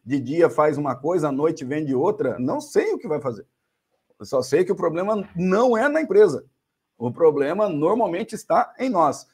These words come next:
E isso é duro de, de ouvir, porque quando falaram isso pra mim, também doeu. E eu espero que doa também em você, Ocimar, pra que as coisas foquem, porque é só na dor que a gente muda.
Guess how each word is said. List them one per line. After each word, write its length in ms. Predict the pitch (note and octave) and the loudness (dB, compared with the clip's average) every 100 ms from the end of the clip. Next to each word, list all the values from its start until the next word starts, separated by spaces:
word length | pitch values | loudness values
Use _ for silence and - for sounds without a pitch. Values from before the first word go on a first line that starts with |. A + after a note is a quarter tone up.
| - | -8
E 220 | D#3 G#3+ | 0 2
isso 180 | F4 C#4 | 2 4
é 80 | B3 | 2
duro 500 | D3+ C4 C4+ - - _ _ _ _ _ | 4 4 4 2 -4 _ _ _ _ _
de, 180 | A2+ C#3+ | -6 -4
de 280 | B2 A2+ D#3 | -4 0 2
ouvir, 420 | D3+ A2+ B2 B2 | 2 0 -4 -6
porque 280 | C3 B2+ C#3+ | -10 -12 -6
quando 280 | F3 C#4+ | -4 -2
falaram 420 | - G#3+ F3+ F#3 E3+ | 0 2 2 0 -2
isso 120 | E3 | -4
pra 120 | D#3 | -4
mim, 220 | C#3 A3 | -4 -4
também 300 | A3+ D#3 F#3 | -4 -4 -2
doeu. 400 | A#3+ G3+ D#3 - _ _ _ B2 | -2 0 0 -4 _ _ _ -2
E 60 | |
eu 40 | D3+ | -2
espero 360 | - F3 G3+ | 0 0 0
que 100 | G#3+ | -2
doa 340 | A#3+ F#3+ A3+ - | 0 4 4 4
também 380 | F3 D3+ E3+ | 2 2 2
em 60 | D#3+ | 0
você, 300 | D3+ D3 E3 | -2 -2 -2
Ocimar, 360 | G#3 D#3 B2+ - _ _ - | -4 -4 -8 -10 _ _ -6
pra 160 | B2+ | -6
que 200 | B2+ D#3 | -4 2
as 160 | E3+ E3 | 2 2
coisas 440 | E3+ E3+ G3+ - - _ _ | -2 -2 -2 -4 -10 _ _
foquem, 540 | - G3+ A3 B2+ G2 | 8 8 8 0 -10
porque 220 | - - D3 | -14 -6 -4
é 60 | |
só 200 | - F#3+ | 0 2
na 140 | A#3 F#3+ | 4 2
dor 220 | E3 G#3+ | 2 0
que 80 | G#3+ | 0
a 40 | |
gente 240 | G#3+ A#3 | -2 -4
muda. 380 | A#3 F#3 F3+ A#2+ | -4 -2 -4 -6